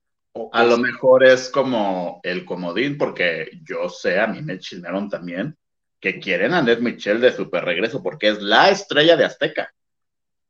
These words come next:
Speaker 1: Sí, y ya se fue Sandra Smester,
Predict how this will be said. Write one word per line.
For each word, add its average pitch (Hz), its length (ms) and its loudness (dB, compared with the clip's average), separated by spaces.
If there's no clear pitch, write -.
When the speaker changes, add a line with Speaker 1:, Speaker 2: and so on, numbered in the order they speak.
Speaker 1:
Sí, 202 560 6
y 160 100 6
ya 175 160 4
se 190 180 6
fue 180 440 4
Sandra 165 400 2
Smester, 160 640 -2